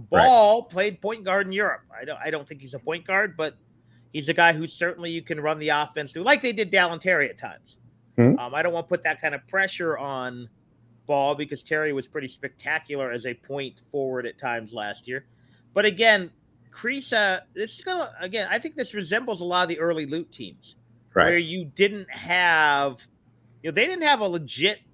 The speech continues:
Speaker 2: point guard really till Damon's senior year.
Speaker 1: Mm-hmm.
Speaker 2: It was always
Speaker 1: Oh.
Speaker 2: combo guard. If you remember, it was Kerr
Speaker 1: Right.
Speaker 2: and,
Speaker 1: They,
Speaker 2: uh,
Speaker 1: they didn't have a legit dominant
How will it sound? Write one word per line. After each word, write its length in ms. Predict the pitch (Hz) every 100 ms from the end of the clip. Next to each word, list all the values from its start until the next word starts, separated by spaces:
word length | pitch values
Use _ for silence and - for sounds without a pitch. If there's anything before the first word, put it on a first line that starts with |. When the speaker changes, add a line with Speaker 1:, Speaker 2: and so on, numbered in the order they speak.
| _ - _ _ _ _ _ _
Speaker 2:
point 280 | 160 202 269
guard 260 | - 160 139
really 540 | 143 233 302 170 123 - _ _ _ _ _
till 180 | - 165 135 135
Damon's 460 | 151 214 247 180
senior 360 | - 202 202 170
year. 300 | 143 214 - - _ _
Speaker 1:
Mm-hmm. 360 | 104 95 95 - -
Speaker 2:
It 40 |
was 120 | 165
always 180 | 196 220
Speaker 1:
Oh. 60 | 254
Speaker 2:
combo 400 | 226 226 175 139
guard. 240 | 123 107
If 100 | -
you 100 | 165
remember, 300 | 165 185 185
it 120 | 185
was 240 | 170 170 -
Kerr 300 | - 180 185
Speaker 1:
Right. 140 | 180
Speaker 2:
and, 260 | 165 151 143 _ _ _ - _ _
Speaker 1:
They, 120 | 147
Speaker 2:
uh, 220 | 143 131
Speaker 1:
they 120 | 131 202
didn't 240 | 262 -
have 240 | 139 143
a 80 | 143
legit 800 | 107 110 87 - 123 131 - 95
dominant 580 | 110 107 123 120 117 -